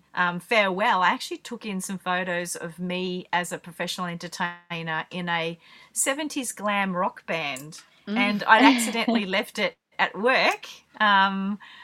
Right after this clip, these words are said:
Speaker 1: when I left that day, and so that was our only kind of photos that we had left.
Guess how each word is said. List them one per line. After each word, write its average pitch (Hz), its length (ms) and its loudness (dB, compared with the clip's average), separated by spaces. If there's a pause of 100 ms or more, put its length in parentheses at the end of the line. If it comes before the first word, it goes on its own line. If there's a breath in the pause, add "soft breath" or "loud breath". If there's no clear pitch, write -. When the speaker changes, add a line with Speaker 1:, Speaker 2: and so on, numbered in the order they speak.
(240 loud breath)
Speaker 1:
when 196 240 -2
I 185 440 4
left 208 480 -4
that 175 200 -4
day, 175 260 0
and 185 140 -4
so 196 200 0
that 202 180 0
was 180 300 -6
our 180 180 2
only 175 160 -2
kind 165 240 -6
of 160 80 -10
photos 185 560 -2
that - 100 -12
we 175 100 -10
had 165 220 -6
left. 220 440 -8